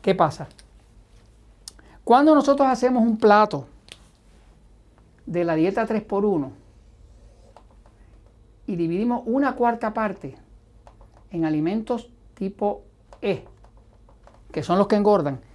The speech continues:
que son los que producen mucha insulina,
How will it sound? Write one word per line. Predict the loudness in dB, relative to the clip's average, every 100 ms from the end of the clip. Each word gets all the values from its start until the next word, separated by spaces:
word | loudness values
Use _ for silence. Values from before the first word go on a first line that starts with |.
| _ -10
que | -10
son | -4 -2
los | 0
que | -2
producen | -2 -2 -2 -4 -6
mucha | -4 -4 -4 -6 -6
insulina, | -6 -6 -8 -8 -4 -2 -2 -4 -4 -2 -4 -6 -12